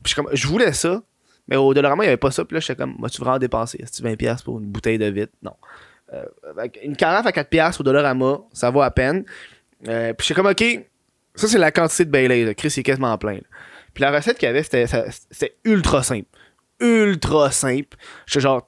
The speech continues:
Chris, pourquoi j'ai pas fait ça avant ? » Euh, puis là, il y a, il y a plein de recettes différentes. Puis comme je vous dis, c'est la première fois que je faisais ça. La recette qu'il avait faite, c'était trois cents millilitres de, de, de whisky Jameson.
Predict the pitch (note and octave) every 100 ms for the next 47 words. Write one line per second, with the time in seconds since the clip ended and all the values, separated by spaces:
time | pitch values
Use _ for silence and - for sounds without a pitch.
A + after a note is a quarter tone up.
0 | - - F3 - D#3+ C#3 C3 D3 B2 C3
1 | - - - _ B2 A#2 A2+ A2 G2+ _
2 | _ _ D3 F3 C3+ A2 B2 - E3 D3+
3 | C#3 D3+ C#3+ D3 B2+ C#3+ - A2+ A2 -
4 | B2+ C3 B2+ C3+ D3 A#2 B2+ B2 B2+ A2+
5 | G#2+ F3 - _ _ _ _ _ _ _
6 | _ - - - A#2+ A#2+ E3 D3 A2+ C#3+
7 | - B2+ A#2 G#2 - - E3 E3 G3+ F3+
8 | D3+ E3 E3 C#3 C3+ B2 A#2+ A2+ G2 A#2
9 | A#2 A#2 G#2 A#2+ B2 C3 - - C3+ C3
10 | B2+ A#2 - C#3+ D#3 F3+